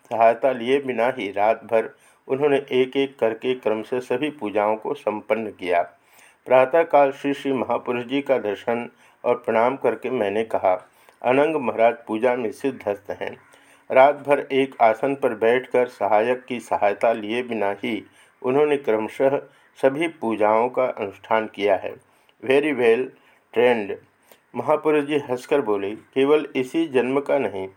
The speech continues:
जन्म जन्मांतर की साधना का यह फल है। पूर्व पूर्व जन्म की स्वीकृति न रहने से ही कोई श्री ठाकुर के मंदिर में नहीं आ सकता।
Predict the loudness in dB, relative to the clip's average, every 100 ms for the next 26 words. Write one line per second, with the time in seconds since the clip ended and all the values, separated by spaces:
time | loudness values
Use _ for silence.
0 | _ _ _ 0 0 2 -2 -2 -2 0
1 | 0 0 -4 -4 -6 0 0 0 -2 -2
2 | -2 -2 -2 0 0 0 -4 -12 _ _
3 | _ -20 _ 0 0 0 -2 -4 0 0
4 | 0 -4 -6 -6 -10 -10 -8 -4 0 2
5 | 2 0 2 0 2 2 0 -8 _ -20
6 | -20 -20 2 4 4 0 -2 -6 0 0
7 | 2 -2 -2 -4 -2 -2 0 0 0 -2
8 | -2 -2 2 2 0 -6 -2 -2 -2